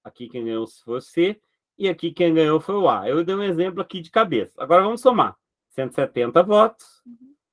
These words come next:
Speaker 1: duzentos votos, cento e sessenta votos. Quem ganhou? Candidato B, sem ganhar em nenhuma urna.
Speaker 2: Uhum.
Speaker 1: Legal, né? E muito
Speaker 2: Cento e cinquenta.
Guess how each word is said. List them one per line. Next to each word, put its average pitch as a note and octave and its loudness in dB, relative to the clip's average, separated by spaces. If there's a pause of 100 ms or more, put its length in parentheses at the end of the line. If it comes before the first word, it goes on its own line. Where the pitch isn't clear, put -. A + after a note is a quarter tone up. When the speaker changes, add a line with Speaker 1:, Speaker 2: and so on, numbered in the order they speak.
(260)
Speaker 1:
duzentos A#2+ -2
votos, - 4 (1040)
cento E3 2
e - -8
sessenta D#3+ 2
votos. A#2 -2 (120)
Quem F#3 4
ganhou? B2+ 6 (380)
Candidato B2 -2
B, D3 -2 (340)
sem D3+ -2
ganhar C#3 2
em D3+ 0
nenhuma D3+ 4
urna. A#2 0 (420)
Speaker 2:
Uhum. - -20 (140)
Speaker 1:
Legal, C3 2
né? A#3 0 (800)
E E3 0
muito F#3 0
Speaker 2:
Cento A3+ -16
e B3 -18
cinquenta. - -20